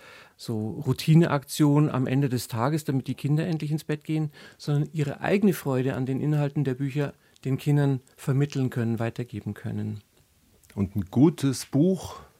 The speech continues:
Speaker 2: ein gut geschriebenes, lässt sich auch immer gut vorlesen?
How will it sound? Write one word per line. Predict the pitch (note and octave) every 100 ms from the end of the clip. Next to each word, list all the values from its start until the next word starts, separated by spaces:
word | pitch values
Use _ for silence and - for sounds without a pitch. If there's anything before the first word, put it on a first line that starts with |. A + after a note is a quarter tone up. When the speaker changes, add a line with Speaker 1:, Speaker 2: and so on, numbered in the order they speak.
| _ _ -
Speaker 2:
ein | G2+
gut | A#2 C3+ -
geschriebenes, | G2+ - A2 A#2 B2+ B2 C3+ C#3+
lässt | G#2 A2 -
sich | - G2 G2+
auch | G2
immer | G2+ A2+ A2+
gut | - B2 A#2+
vorlesen? | - C3 A#2+ B2 C#3+ F3